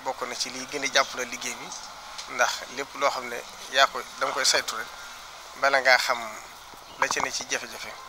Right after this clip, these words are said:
wala lan moo ko mën a lijjanti, faaw nga xam lay yëfi dëgg-dëgg. Li génn kilifa gu baax daa wax naan,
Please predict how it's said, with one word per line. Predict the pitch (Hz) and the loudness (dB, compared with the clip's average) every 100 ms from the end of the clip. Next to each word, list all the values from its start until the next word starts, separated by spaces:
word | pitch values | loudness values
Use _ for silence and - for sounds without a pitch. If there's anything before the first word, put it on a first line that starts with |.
| - - - - - 127 | -14 -14 -16 -16 -14 -2
wala | 123 123 120 | 4 4 4
lan | 135 | 2
moo | 139 139 | 4 2
ko | - | 2
mën | 131 127 | -2 -2
a | |
lijjanti, | 123 131 120 135 | -4 -6 -4 -6
faaw | - 139 127 | 6 6 6
nga | 120 | 4
xam | - 120 117 123 | 4 2 0 -6
lay | 127 127 | -4 -2
yëfi | 123 - | -4 -6
dëgg-dëgg. | - - - - - - - - - - - - | -8 -8 -8 -10 -12 -12 -12 -14 -14 -14 -12 -10
Li | 123 123 - - - - | -10 -10 -10 -14 -12 -8
génn | 131 131 | -6 -6
kilifa | 123 131 120 113 | -4 -6 -6 -8
gu | 113 | 2
baax | 120 117 | 2 6
daa | 120 120 | 6 6
wax | 120 | 2
naan, | 117 | -6